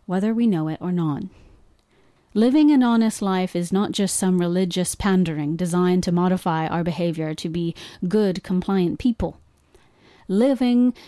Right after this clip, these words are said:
an honest life comes out of a personal sense of purity that can be radical to the very people who live their lives according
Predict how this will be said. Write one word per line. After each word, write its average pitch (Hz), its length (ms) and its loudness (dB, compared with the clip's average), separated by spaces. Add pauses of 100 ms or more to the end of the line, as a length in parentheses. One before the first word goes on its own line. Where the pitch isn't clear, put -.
(100)
an 185 180 0
honest 269 320 2
life 185 320 -2
comes 214 320 0
out 180 140 0
of 170 100 -6
a 160 60 -4
personal 214 480 0
sense 180 320 -2
of 156 120 -10
purity 208 540 -2 (280)
that 208 140 -2
can 226 200 2
be 220 100 4
radical 220 500 0
to 190 120 -6
the 190 100 2
very 202 300 0
people 185 380 -2
who 196 120 2
live 254 200 0
their 196 140 0
lives 165 380 -2
according 190 580 0